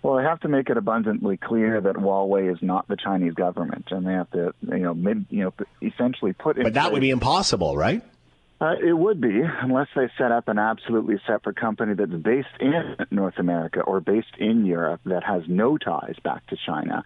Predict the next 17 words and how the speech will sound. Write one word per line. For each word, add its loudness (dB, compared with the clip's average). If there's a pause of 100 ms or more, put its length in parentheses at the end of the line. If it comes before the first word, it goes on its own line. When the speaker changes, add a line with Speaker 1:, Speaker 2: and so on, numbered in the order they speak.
(340)
Speaker 1:
um, -2
and 0
they 4
illustrate 2
in -2
concrete 0
terms -2
what 0
those, 2 (340)
you 0
know, 2
what 2
those 2 (160)
firewalls 2
look -2
like, -4 (280)
uh, -4